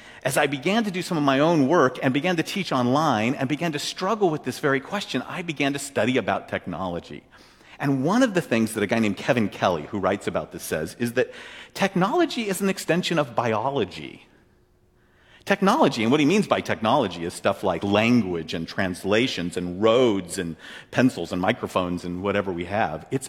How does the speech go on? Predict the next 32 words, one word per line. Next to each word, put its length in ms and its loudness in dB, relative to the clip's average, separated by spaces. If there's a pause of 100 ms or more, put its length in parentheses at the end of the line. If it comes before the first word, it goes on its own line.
(100)
an 60 -2
extension 560 -4
of 140 -2
our 100 0
creatureliness. 1160 -8 (440)
It's 140 -8
a 80 -2
way 400 -4
that 280 0
we 220 -2
as 200 -2
human 380 2
beings 520 0
connect 640 -4 (400)
to 100 -4
people 680 -2
and 180 -2
extend 560 0
ourselves 600 -2
more 200 0
effectively 580 -2
than 160 -2
ever. 360 0
It's 160 -2
an 80 -2
extension 720 -2
of 240 -2
our 220 0 (100)
biology. 840 -2 (560)
And 160 2
technology 800 0
is 160 0